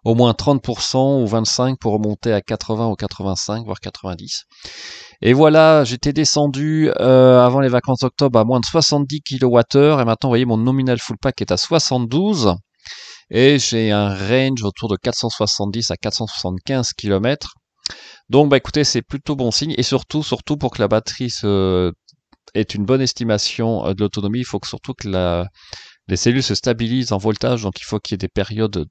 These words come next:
de sommeil longues, d'au moins trois heures. Euh, voilà, donc, bah, écoutez, je vais continuer à, à faire mon, mon cycle de charge, comme je vous l'ai dit, hein, des cycles de charge longs plutôt que des petits cycles répétés.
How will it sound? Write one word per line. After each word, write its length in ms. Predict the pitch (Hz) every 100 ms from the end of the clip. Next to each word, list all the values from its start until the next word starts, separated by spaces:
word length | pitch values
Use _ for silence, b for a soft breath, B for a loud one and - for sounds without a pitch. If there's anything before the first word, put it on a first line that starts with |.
| -
de 180 | 87
sommeil 540 | 85 - 117 113 120 117 - _ _
longues, 380 | 117 127 127 92 -
d'au 140 | - 101
moins 200 | 107 113
trois 340 | - 110 98
heures. 140 | 76 - _ B B B B B -
Euh, 420 | 87 85 85 85
voilà, 340 | 85 95 78
donc, 160 | 80 90
bah, 80 | 104
écoutez, 260 | 101 - 107
je 60 |
vais 40 | 98
continuer 560 | 113 - 104 104 117 107 -
à, 540 | 127 107 104 98 95 - B B B B _
à 340 | - - 98 92 _ _ _ _ _
faire 220 | - 120
mon, 160 | 110 110
mon 240 | 104 104
cycle 300 | 101 127 127
de 100 | 117
charge, 260 | 110 123 -
comme 140 | 117
je 60 | 101
vous 80 | 98
l'ai 60 |
dit, 140 | 90 117
hein, 100 | 95
des 100 | 95
cycles 300 | - - 101
de 100 | 98
charge 340 | 92 85 -
longs 220 | 110 120
plutôt 260 | - - 101
que 160 | - 87 -
des 100 | 95
petits 340 | - 123 -
cycles 300 | - 117 -
répétés. 580 | 92 110 101 - 104